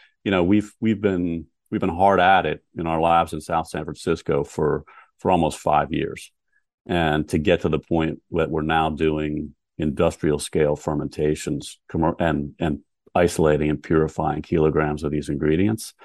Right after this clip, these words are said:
I mean, this is, uh, this is what we've been waiting for, for, uh, for quite some time. And, and,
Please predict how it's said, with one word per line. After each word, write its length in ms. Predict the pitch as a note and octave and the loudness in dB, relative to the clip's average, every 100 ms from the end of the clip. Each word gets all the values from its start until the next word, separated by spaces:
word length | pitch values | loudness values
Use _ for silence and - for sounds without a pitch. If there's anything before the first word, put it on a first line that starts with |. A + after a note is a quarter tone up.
| - - _ _ | -20 -20 _ _
I 40 | |
mean, 140 | E2+ D#2 | 2 4
this 180 | D#2+ D2+ | 2 0
is, 200 | C#2+ D2+ | -2 2
uh, 260 | C#2+ C#2+ C2+ - _ _ _ _ _ - | 2 2 -2 -14 _ _ _ _ _ -2
this 120 | F2 | 0
is 80 | D#2 | 2
what 140 | D2+ | 0
we've 140 | D2+ | 0
been 120 | D2+ D2+ | 0 0
waiting 260 | D2 D2 | 2 0
for, 280 | - D2 C#2+ | -4 -4 -4
for, 320 | - D2 C#2 | -2 -2 0
uh, 100 | C#2 | -2
for 160 | C#2+ D2+ | -4 -8
quite 260 | - D2+ - | -2 -2 0
some 160 | D2 | -4
time. 320 | D2 D#2+ F2+ | 0 2 4
And, 180 | E2+ D#2+ | 2 0
and, 360 | E2 D#2+ D#2+ | -2 0 -2